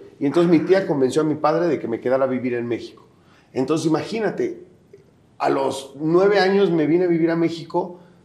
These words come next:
casi como por un asunto casual, y yo fui de muy chavo, muy,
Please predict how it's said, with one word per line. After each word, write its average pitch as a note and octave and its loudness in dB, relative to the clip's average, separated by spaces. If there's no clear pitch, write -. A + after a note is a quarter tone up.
casi E3 -6
como C#3 -2
por C3+ -2
un D#3+ 0
asunto E3+ -2
casual, D#3+ -2
y D3+ -6
yo D3+ 0
fui D3+ 0
de B2+ -4
muy C3+ 2
chavo, D3 0
muy, D3+ 2